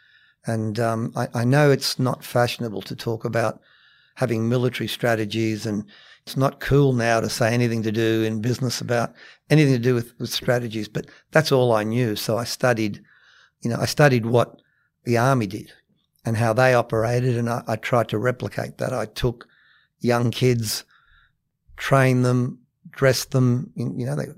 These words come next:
were all dressed in suits, got them to understand what our culture was,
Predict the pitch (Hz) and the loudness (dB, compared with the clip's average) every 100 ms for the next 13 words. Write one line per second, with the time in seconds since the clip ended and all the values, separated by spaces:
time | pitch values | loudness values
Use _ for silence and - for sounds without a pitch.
0 | 135 - 127 117 131 - 123 113 - 127 | -8 -4 -4 -2 -2 -2 -2 -2 2 4
1 | 127 - - - - - _ - 113 - | 2 -2 -12 -14 -20 -20 _ -10 -2 -2
2 | - 120 127 127 120 - 127 127 127 123 | 0 0 2 0 -2 0 0 2 2 0
3 | 120 - _ _ _ _ _ - 123 117 | -2 -14 _ _ _ _ _ -2 0 2
4 | 113 131 147 139 135 120 123 127 123 | 0 0 0 0 0 4 6 6 2